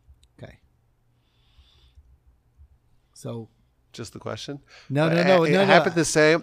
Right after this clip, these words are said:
Speaker 2: that wasn't what I was planning on talking about. So, okay.
Speaker 1: Okay, good. So I'm good. Okay.
Speaker 2: <laughs>
Speaker 1: So
Speaker 2: No, I'm,
Speaker 1: actually,
Speaker 2: I'm
Speaker 1: actually,
Speaker 2: joking.
Speaker 1: it's not just the
Speaker 2: <laughs>
Speaker 1: question. To me, there's a, an unbelievable insight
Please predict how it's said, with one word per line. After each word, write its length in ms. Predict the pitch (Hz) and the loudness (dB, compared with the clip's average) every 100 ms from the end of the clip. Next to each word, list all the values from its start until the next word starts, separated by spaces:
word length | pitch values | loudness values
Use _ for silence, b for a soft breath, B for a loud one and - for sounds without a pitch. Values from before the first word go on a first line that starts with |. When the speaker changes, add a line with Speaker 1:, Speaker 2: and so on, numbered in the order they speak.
| - - | -6 -4
Speaker 2:
that 180 | 135 135 | 0 0
wasn't 200 | 123 110 | 0 0
what 120 | 110 | 0
I 40 | |
was 120 | 107 107 | -2 -4
planning 240 | 113 101 | -6 -4
on 60 | 101 | -4
talking 260 | 104 104 | -6 -6
about. 260 | 87 82 - | -8 -8 -8
So, 360 | 117 95 90 90 | -4 -4 -4 -6
okay. 260 | 113 - 90 | -8 -8 -10
Speaker 1:
Okay, 200 | - 127 | -10 -10
good. 160 | 135 135 | -8 -6
So 100 | - 160 | 0 4
I'm 100 | 160 | 6
good. 160 | 196 | 6
Okay. 360 | 165 - 175 131 | 6 6 4 4
Speaker 2:
<laughs> 100 | - | 0
Speaker 1:
So 80 | 175 | 4
Speaker 2:
No, 100 | 180 | 6
I'm, 100 | 185 | 6
Speaker 1:
actually, 280 | 185 185 165 | 2 -2 -4
Speaker 2:
I'm 120 | - | -4
Speaker 1:
actually, 380 | 165 180 185 139 | -4 -2 -2 -2
Speaker 2:
joking. 180 | - 143 | -2 0
Speaker 1:
it's 100 | 139 | 0
not 100 | 123 | 0
just 180 | 151 131 | -2 -4
the 80 | 113 | -8
Speaker 2:
<laughs> 100 | 123 | -8
Speaker 1:
question. 320 | 117 117 - _ _ _ B 220 208 B _ - | -8 -8 -12 _ _ _ B -16 -16 B _ -8
To 100 | 147 | -4
me, 160 | 160 165 | -2 -2
there's 280 | 143 123 | -2 -4
a, 180 | 127 123 - _ _ - | -6 -10 -16 _ _ -16
an 260 | 131 120 - 143 | -16 -16 -16 -10
unbelievable 600 | 147 143 139 123 120 110 | -8 -6 -6 -8 -10 -12
insight 600 | 131 139 170 185 185 | -12 -12 -14 -14 -16